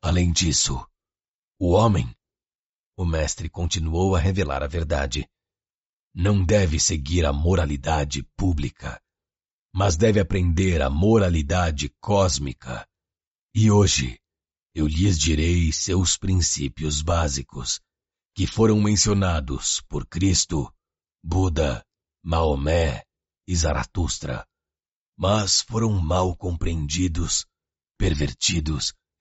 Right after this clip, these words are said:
e interpretados apenas para o benefício da ordem pública.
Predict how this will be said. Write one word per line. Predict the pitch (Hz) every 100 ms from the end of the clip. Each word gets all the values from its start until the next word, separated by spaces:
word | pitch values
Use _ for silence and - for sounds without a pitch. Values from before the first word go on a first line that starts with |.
| _ _
e | 107 127
interpretados | 147 147 131 131 - 131 127 123 110
apenas | 151 - 170 175 156 - - _ _ _ -
para | 113
o | 113
benefício | 120 117 - - 165 - - 101 85 - _
da | 95 85
ordem | 82 78 82 82 -
pública. | 85 73 69 - 71 62